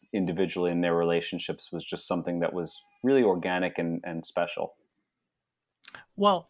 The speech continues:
Speaker 2: okay, so Gian, I actually was really curious beyond, like, the obvious reasons about what you thought, because you and I, we go way back, and as your former roommate and my wife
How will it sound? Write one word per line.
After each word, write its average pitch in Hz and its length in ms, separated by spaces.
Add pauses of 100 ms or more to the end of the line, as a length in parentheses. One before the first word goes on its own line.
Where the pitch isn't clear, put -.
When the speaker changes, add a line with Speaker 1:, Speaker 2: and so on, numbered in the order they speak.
(140)
Speaker 2:
okay, 165 220
so 151 140
Gian, 165 400
I 156 220 (500)
actually 196 240
was 131 300
really 147 340
curious 127 500
beyond, 127 380
like, 120 140
the 117 160
obvious 120 440
reasons 107 640 (160)
about 120 260
what 123 160
you 185 140
thought, 107 320 (100)
because 147 240
you 151 80
and 165 80
I, 123 80
we 139 120
go 135 120
way 110 200
back, 107 380
and 120 360
as 135 260
your 151 140
former 143 340
roommate 131 440
and 113 280
my 120 160
wife 139 380